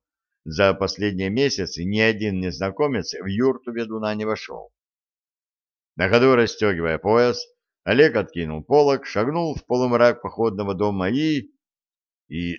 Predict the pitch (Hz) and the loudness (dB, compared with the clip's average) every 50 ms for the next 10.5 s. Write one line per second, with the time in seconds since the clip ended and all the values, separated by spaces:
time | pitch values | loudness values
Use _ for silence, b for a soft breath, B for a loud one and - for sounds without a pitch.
0 | - - 90 76 67 - - 87 90 104 123 139 165 170 170 165 156 147 113 85 | -10 -14 -12 -12 -10 -6 -4 -2 0 2 2 2 0 0 -2 -6 -8 -6 -6 -6
1 | 64 58 55 - _ _ _ _ _ _ _ - 95 101 - - - _ - 110 | -8 -10 -16 -20 _ _ _ _ _ _ _ -6 -4 -4 -4 -8 -14 _ -2 0
2 | 107 104 90 82 101 95 90 82 82 92 107 220 220 - _ _ - - 107 107 | 0 0 0 -2 -2 -2 0 -2 0 0 0 -2 -2 -6 _ _ -2 -2 -2 -2
3 | - _ - 208 202 170 64 67 82 87 78 69 139 - 107 110 117 120 123 131 | -4 _ -6 -6 -6 -6 -6 -8 -8 -8 -10 -8 -8 -6 -6 -4 -4 -4 -6 -4
4 | 131 139 147 135 110 117 156 170 180 196 196 196 196 185 170 131 92 78 69 - | -2 -2 -4 -4 -4 -4 -6 -4 0 2 2 2 2 0 -2 -4 -8 -8 -10 -14
5 | - - - - 57 - - _ _ _ _ _ _ _ _ _ _ _ _ _ | -18 -18 -14 -14 -14 -14 -14 _ _ _ _ _ _ _ _ _ _ _ _ _
6 | _ _ _ _ _ _ _ _ _ _ _ _ _ _ _ _ - 107 110 107 | _ _ _ _ _ _ _ _ _ _ _ _ _ _ _ _ -4 -2 0 0
7 | 107 104 107 110 113 113 127 143 151 147 147 147 147 139 139 139 139 135 135 135 | 0 2 0 0 0 0 -2 0 0 2 2 0 0 -2 -2 -4 -4 -4 -4 -6
8 | 117 - 107 107 104 107 101 104 123 123 120 120 120 123 120 - - - 85 80 | -4 -4 -2 -2 -2 -2 0 0 2 2 2 2 0 -2 -6 -8 -10 -10 -10 -10
9 | 67 64 76 82 85 90 101 113 117 117 117 117 113 110 107 95 82 - 76 76 | -8 -8 -8 -8 -6 -6 -4 -4 -4 -4 -4 -4 -6 -8 -10 -10 -10 -10 -8 -8
10 | 78 76 82 92 98 104 104 101 - | -6 -6 -6 -4 -4 -6 -6 -8 -10